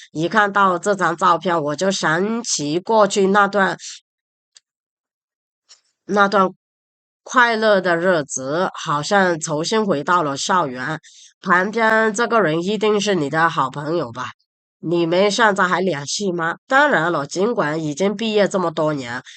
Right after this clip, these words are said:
我们还是经常联系的，每次都有说不完的话。真羡慕你！我上大学时最好的朋友去了南方工作，我们俩已经好久没联系了，我也会就给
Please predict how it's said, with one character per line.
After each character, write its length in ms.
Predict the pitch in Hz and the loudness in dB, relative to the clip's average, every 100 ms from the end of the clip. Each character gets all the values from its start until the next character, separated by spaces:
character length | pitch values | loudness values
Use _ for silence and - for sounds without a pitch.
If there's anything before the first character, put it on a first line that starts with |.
| - | -8
我 140 | 165 | -4
们 180 | 170 202 | 2 2
还 220 | 202 147 | 4 0
是 220 | 151 190 185 | 0 -2 -2
经 240 | 190 208 | 0 0
常 200 | 196 156 | 0 -2
联 300 | 156 135 139 | -2 -4 -6
系 300 | - 208 175 | -6 -2 -2
的， 160 | 151 135 - - | -2 -8 -16 -14
每 240 | 165 165 170 | -6 -4 -2
次 180 | 220 | -2
都 200 | 202 190 | 0 2
有 120 | 185 151 | 2 0
说 200 | 196 185 | 0 0
不 120 | 185 | -2
完 220 | 131 127 | -2 -6
的 140 | 151 139 | -6 -6
话。 240 | 165 143 - _ _ _ | -4 -6 -8 _ _ _
真 240 | - 240 262 | 0 2 4
羡 220 | 254 233 | 4 2
慕 160 | 220 196 | 2 0
你！ 320 | 135 151 180 | 0 -4 -6
我 220 | - 147 | -6 -6
上 680 | 151 226 208 185 175 165 151 - | -2 2 4 4 0 -2 -4 2
大 340 | 226 202 165 | 4 4 2
学 440 | 160 - 143 143 170 | -4 -6 -4 -4 -4
时 520 | - - 120 135 156 | -6 -8 -8 -6 -6
最 200 | 156 202 | -2 -2
好 180 | 165 131 | -2 -4
的 120 | 151 | -6
朋 280 | 147 156 156 | -6 -4 -4
友 180 | 151 135 | -4 -4
去 240 | - 214 | -2 -2
了 160 | 147 151 - - 151 | 0 -4 -8 -16 -4
南 300 | 160 156 143 | 0 0 2
方 240 | 196 202 | 2 2
工 240 | 202 196 185 | 2 0 2
作， 200 | 196 135 | 0 0
我 140 | 156 | 0
们 180 | 165 202 | 0 0
俩 260 | 160 147 170 | 0 0 -2
已 180 | 160 | -2
经 200 | 151 190 | 0 0
好 200 | 185 160 180 | 4 2 2
久 140 | 165 | 0
没 140 | 151 | -2
联 300 | 214 190 139 | 0 -2 -2
系 260 | 123 - 175 | -6 -2 -2
了， 140 | 139 - - - _ | -2 -8 -18 -20 _
我 180 | 185 | 2
也 120 | 208 180 | 4 2
会 200 | 196 190 | 0 0
就 200 | 220 196 | 0 -2
给 180 | 147 | -2